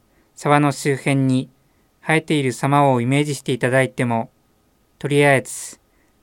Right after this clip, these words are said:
大枠は踏み外さないかと思われます。もっとも、検索をして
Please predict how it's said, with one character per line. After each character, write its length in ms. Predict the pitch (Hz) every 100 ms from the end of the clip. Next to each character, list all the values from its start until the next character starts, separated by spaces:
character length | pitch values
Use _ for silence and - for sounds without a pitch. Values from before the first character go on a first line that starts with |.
| -
大 120 | 147
枠 340 | 147 139 151 139
は 240 | 139 135
踏 120 | - 143
み 100 | 139
外 160 | 156
さ 160 | 143 160
な 100 | 156
い 60 |
か 120 | 156 -
と 200 | 131 117
思 180 | 113
わ 80 | 113
れ 120 | 113
ま 180 | 110 107
す。 560 | 107 - - - - _ _ _ _ _ _ _ _ _ _ _ _ _ _ _ _ _ _ -
も 120 | 139
っ 60 | -
と 80 | 156
も、 280 | 143 120 - _ _ _
検 200 | - 147
索 220 | 160 -
を 80 | 143
し 140 | 131
て 280 | - 131 139